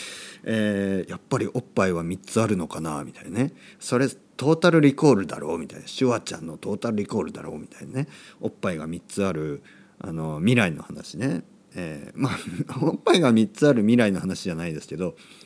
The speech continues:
一人のキャラクターは、えー、おっぱいが三つあるんですね。あれをね、僕は見た時は小学校の時で、ちょっと衝撃でしたね。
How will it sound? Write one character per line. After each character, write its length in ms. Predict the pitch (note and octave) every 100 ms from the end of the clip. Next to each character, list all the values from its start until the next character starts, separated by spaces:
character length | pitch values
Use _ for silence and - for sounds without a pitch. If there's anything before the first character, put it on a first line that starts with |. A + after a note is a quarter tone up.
| -
一 200 | - -
人 120 | D3+ G#2+
の 120 | F2
キ 120 | -
ャ 20 |
ラ 100 | F2+
ク 100 | -
タ 320 | - F2+ D#2+
ー 20 | F2+
は、 240 | C#3 F#2 - - _ -
え 140 | E2
ー、 40 |
お 40 | F#2
っ 20 |
ぱ 180 | - D#2
い 40 |
が 80 | -
三 160 | D2+ -
つ 180 | -
あ 60 | -
る 80 | -
ん 60 |
で 60 | -
す 100 | -
ね。 140 | C3 - - _ _ _ _ _ _ - -
あ 120 | A2
れ 80 | D3
を 100 | E3+
ね、 160 | F3
僕 220 | G2 G2+ B2
は 60 |
見 140 | A#2+ A#2+
た 120 | G2
時 220 | F2 -
は 60 | -
小 280 | G#2+ G#2
学 200 | G#2 G2+
校 180 | - D#2+
の 100 | D#2
時 260 | - D#2+ D#2+
で、 320 | E2+ E2 D2 - - - - _ _ -
ち 100 | -
ょ 20 | -
っ 20 |
と 80 | -
衝 260 | - C3
撃 240 | B2 A#2+ G#2+
で 80 | A2
し 120 | -
た 80 |
ね。 140 | -